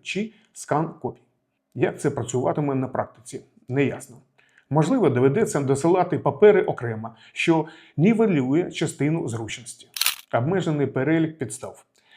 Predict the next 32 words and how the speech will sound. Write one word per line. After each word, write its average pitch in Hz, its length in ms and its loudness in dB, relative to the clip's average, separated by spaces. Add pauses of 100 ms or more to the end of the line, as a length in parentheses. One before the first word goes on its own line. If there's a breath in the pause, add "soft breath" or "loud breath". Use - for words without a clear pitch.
(160 soft breath)
Як 202 220 -4
я 170 60 2
вже 127 200 0
казав, 151 480 0
поки 214 240 2
що 151 260 0
лише 170 300 4
шість - 400 -4
підстав 220 420 -2
доступні 160 560 -4
онлайн. 113 340 -4 (460 soft breath)
Якщо 143 300 2
ваша 131 260 -2
ситуація 120 760 -4 (100)
не 180 180 4
вписується 170 840 0
в 180 60 0
цей 196 220 0
список, 190 500 -4
наприклад, 180 480 2 (100)
звільнення 165 640 0
через 156 340 0
обвинувальний 151 680 2
вирок 139 320 0
суду, 127 340 -2 (320 loud breath)
вам 202 180 0
все 127 280 4
одно 175 240 0
доведеться 160 580 2 (200 loud breath)
бігти 165 420 -2
за 117 200 -4
папірцем. 123 500 -10